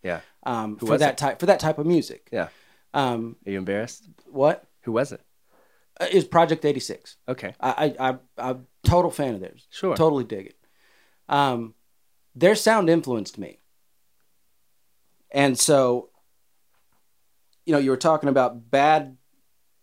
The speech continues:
Speaker 2: experiences, uh,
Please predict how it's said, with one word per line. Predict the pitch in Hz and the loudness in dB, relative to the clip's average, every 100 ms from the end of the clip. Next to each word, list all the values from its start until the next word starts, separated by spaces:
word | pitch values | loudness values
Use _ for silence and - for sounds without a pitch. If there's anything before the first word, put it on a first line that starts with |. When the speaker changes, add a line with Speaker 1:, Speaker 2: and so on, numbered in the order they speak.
| _ | _
Speaker 2:
experiences, | 151 - - 165 160 139 - 123 120 120 - _ _ _ _ _ _ | -8 -4 2 2 2 0 -2 -4 -4 -6 -12 _ _ _ _ _ _
uh, | 123 123 117 107 | -4 -2 -2 -4